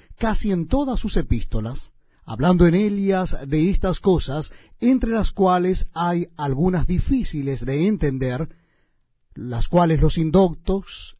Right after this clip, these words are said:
e inconstantes tuercen, como también las otras escrituras, para su propia perdición. Así que vosotros, oh amados,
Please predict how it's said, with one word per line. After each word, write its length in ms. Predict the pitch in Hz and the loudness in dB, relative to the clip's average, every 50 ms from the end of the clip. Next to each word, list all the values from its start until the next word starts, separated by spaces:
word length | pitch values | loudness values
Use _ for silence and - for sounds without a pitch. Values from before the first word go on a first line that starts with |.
| _ _ | _ _
e 140 | - 147 147 | -4 -2 0
inconstantes 880 | 165 175 160 - 175 165 - - - 190 170 143 123 - 143 143 127 - | 0 0 2 2 2 2 2 2 2 2 2 2 0 -2 -2 -4 -4 2
tuercen, 600 | - 226 262 254 160 120 - - 82 73 - _ _ _ _ _ - | 4 4 4 4 2 -2 -6 -8 -14 -16 -18 _ _ _ _ _ -2
como 380 | - 240 269 262 262 254 240 - | 0 2 2 4 2 0 0 0
también 540 | - 233 233 196 151 160 165 170 175 180 165 | 0 0 0 2 2 2 2 2 0 0 0
las 200 | 160 139 - 160 | 0 0 0 0
otras 300 | 156 - 170 156 - 156 | -2 -2 -4 -2 -2 -2
escrituras, 640 | 147 - 202 214 - 175 147 139 131 165 170 - - - _ _ - - | -2 0 0 2 2 2 2 2 -2 -4 -8 -10 -14 -20 _ _ -16 -6
para 220 | - 151 165 175 | -4 -4 -2 0
su 180 | - 202 175 135 | 0 -2 2 2
propia 400 | - 156 151 135 151 143 139 123 | 2 2 2 0 0 -2 -2 4
perdición. 720 | - - 123 117 113 113 101 - - 87 60 - - _ _ _ _ _ _ _ _ _ _ _ _ _ _ _ _ _ _ _ _ _ _ _ _ _ | 4 4 4 4 -2 -6 -6 -6 -8 -10 -12 -12 -18 _ _ _ _ _ _ _ _ _ _ _ _ _ _ _ _ _ _ _ _ _ _ _ _ _
Así 240 | _ 175 170 - 262 | _ -4 -2 -2 0
que 80 | 233 269 | 0 0
vosotros, 640 | 190 156 - - 185 180 - - 175 175 - - - - | -2 -2 0 0 0 0 0 0 -2 -2 -2 -4 -2 2
oh 160 | 170 190 170 | 2 2 4
amados, 520 | 127 117 120 117 117 135 165 180 - - | 2 0 -2 -2 -2 -2 -2 -2 -4 -10